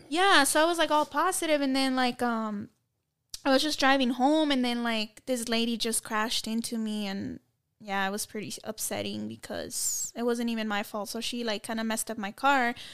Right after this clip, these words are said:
So yeah, right now I'm in the process of getting this all fixed, but I mean, it's pretty stressful. It's pretty stressful because this is the second time it happens to me,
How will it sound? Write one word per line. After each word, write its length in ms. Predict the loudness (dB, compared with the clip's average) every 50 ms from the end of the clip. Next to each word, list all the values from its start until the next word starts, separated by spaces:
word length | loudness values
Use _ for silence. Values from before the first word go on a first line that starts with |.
| -18 -20 -20 -20 _
So 400 | -8 -2 0 2 2 2 2 0 -4 -8 -16 -20 -20 -12 -10
yeah, 380 | -6 -6 -4 -4 -4 -4 -4
right 140 | -4 -4 -4
now 140 | -4 -2 -2
I'm 80 | -2 -2
in 100 | -2 -4
the 80 | -4 -6
process 440 | -6 -6 -6 -4 -4 -6 -6 -8
of 100 | -8 -8
getting 280 | -8 -8 -6 -6 -6 -6
this 220 | -8 -6 -6 -6
all 160 | -6 -6 -8 -10
fixed, 480 | -12 -14 -14 -14 -14 -14 -16 -18 -16 -14
but 240 | -14 -14 -12 -14 -14 -14 -12 -10
I 40 | -8
mean, 200 | -6 -6 -6 -6
it's 180 | -6 -8 -10 -12 _ _ _ -8
pretty 160 | -8 -4 -4
stressful. 540 | -2 -4 -4 -4 -6 -6 -6 -6 -6 -8 -10 -10 -14 -20 _ -6
It's 140 | -4 0
pretty 240 | 4 6 6 6 6
stressful 400 | 6 6 6 6 6 6 4 4
because 280 | 2 2 2 0 2 2
this 120 | 2 2 2
is 140 | 0 0
the 100 | 0 0
second 340 | 2 2 2 2 2 0 0
time 180 | 2 2 0 0
it 80 | 0
happens 400 | -2 -2 -4 -2 -2 -2 -2 -2 -2
to 100 | -2 -2
me, 240 | -2 -2 -4 -4